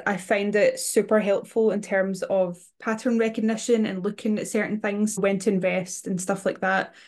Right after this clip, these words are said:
And I also looked at my friend's business to see whether her business was viable. I looked at the chart of when she had the idea, and I could see that it was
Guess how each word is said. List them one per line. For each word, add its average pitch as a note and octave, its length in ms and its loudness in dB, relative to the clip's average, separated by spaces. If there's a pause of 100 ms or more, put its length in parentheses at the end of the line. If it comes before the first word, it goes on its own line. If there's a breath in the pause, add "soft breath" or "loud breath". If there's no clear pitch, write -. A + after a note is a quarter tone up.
(140 loud breath)
And G#3 80 2
I G3+ 100 6
also G#3+ 320 4 (140)
looked - 340 -4
at F#3+ 360 0
my F#3 360 0
friend's A3 340 2
business C4 520 -2
to - 140 -8
see G3+ 280 -2
whether F#3+ 260 2
her F#3+ 160 2
business F#3+ 380 -2
was F#3 120 2
viable. G3 420 0
I G#3+ 60 0
looked F#3+ 260 -4
at G#3+ 80 -2
the G#3+ 60 -4
chart G3+ 400 0
of G3 100 -2
when G3 140 -2
she G3 160 -2
had F#3+ 160 -2
the G3+ 100 -2
idea, G#3+ 500 0 (440 loud breath)
and F#3+ 560 0 (100)
I F3+ 80 -2
could F3+ 180 -4
see G3 320 -2
that F3 140 2
it - 80 0
was F3+ 320 0